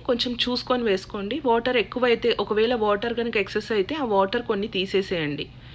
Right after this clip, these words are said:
మామూలుగా అయితే నాకు వాటర్ నేనేం తీయలేదు, అదే వాటర్లో ఎనుపుతున్నాను. అట్లనే మీ టేస్ట్‌కి తగ్గట్టు సాల్ట్ వేసుకోండి. పప్పు గుత్తి ఉంటే కనుక దాంతో,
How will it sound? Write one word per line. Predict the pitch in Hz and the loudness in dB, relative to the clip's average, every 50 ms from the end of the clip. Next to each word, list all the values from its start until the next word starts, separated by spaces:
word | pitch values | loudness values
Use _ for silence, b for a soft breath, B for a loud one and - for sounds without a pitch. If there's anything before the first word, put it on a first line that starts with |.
| B B B B B B B B B - - | B B B B B B B B B -8 -4
మామూలుగా | 220 220 202 208 220 233 233 240 262 | 0 0 0 2 2 2 2 4 4
అయితే | 247 247 - 311 | 2 2 0 0
నాకు | 320 277 233 226 - 226 | 2 2 2 2 0 0
వాటర్ | 208 190 190 190 196 208 247 254 | 2 4 4 4 4 2 0 0
నేనేం | 262 220 202 196 214 240 | 0 0 0 -2 -2 -2
తీయలేదు, | 226 214 196 196 196 196 185 196 294 | -2 0 0 2 2 2 2 2 0
అదే | 311 247 196 240 | 2 2 4 4
వాటర్లో | 247 240 220 202 - 214 190 190 214 262 392 453 - | 4 6 4 4 4 2 0 0 0 -2 -2 -2 2
ఎనుపుతున్నాను. | - 202 190 190 190 220 190 208 196 196 185 175 180 202 302 494 554 B B B B B B B B B B B - | 2 2 2 2 0 -2 -2 -2 0 0 -2 -2 -2 -2 -4 -4 -4 B B B B B B B B B B B 0
అట్లనే | 247 233 233 247 262 294 | 2 2 4 4 4 4
మీ | 320 302 269 | 4 2 2
టేస్ట్‌కి | 254 220 220 240 233 - 247 240 | 4 2 2 2 2 0 -2 -2
తగ్గట్టు | - 220 196 196 202 202 - | -2 -2 0 -2 -2 -2 -2
సాల్ట్ | 320 - - 233 214 208 220 233 - | -4 -2 0 2 2 2 2 2 2
వేసుకోండి. | 220 214 185 185 - - - 180 175 170 190 269 466 494 B B B B B B - - | 2 2 2 2 -2 -4 -4 -4 -2 -2 0 0 -2 -2 B B B B B B 0 2
పప్పు | 226 - - - | 2 2 2 0
గుత్తి | 226 247 247 247 - 226 | -2 -2 -2 0 0 -2
ఉంటే | 208 202 196 196 214 | -2 -2 -2 -4 -4
కనుక | 190 202 185 180 - 302 | -2 -4 -4 -2 -4 -2
దాంతో, | 320 269 220 190 185 190 190 220 220 196 | 2 2 2 2 2 0 -2 -2 -2 -4